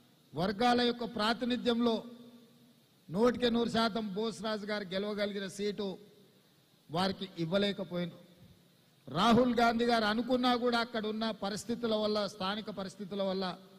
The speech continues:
వారికి టికెట్ కేటాయించలేకపోయినారు. ఇతరులకు కేటాయించిన ఆ అభ్యర్థికి అవసరమైన అన్ని మంచి చెడ్డలు, నా ఉద్దేశంలో మంచి చెడ్డలు అంటే మీకు అర్థం అయి ఉంటది,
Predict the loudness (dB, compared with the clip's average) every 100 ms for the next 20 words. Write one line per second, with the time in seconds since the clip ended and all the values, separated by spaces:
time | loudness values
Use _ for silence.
0 | -20 _ _ _ _ -2 0 0 -4 -8
1 | -6 -4 -4 -6 -4 -2 -2 -4 -4 -4
2 | -4 -6 -4 -4 -4 -10 -18 -20 -20 -20
3 | _ _ _ _ _ _ _ _ _ -4
4 | 2 4 4 2 2 -2 -4 -14 -20 -20
5 | -2 2 4 4 4 4 0 -2 -2 -2
6 | -4 -8 -20 -20 -20 -20 _ _ _ 2
7 | 2 2 2 2 2 0 2 2 2 0
8 | 2 2 2 0 -4 -12 -4 0 4 6
9 | 6 6 4 0 -2 0 0 0 -2 -10
10 | -20 -20 -20 -20 _ _ _ 0 2 2
11 | 2 2 4 2 2 0 -2 -2 0 2
12 | 4 4 2 2 2 2 2 2 2 0
13 | -2 -2 -4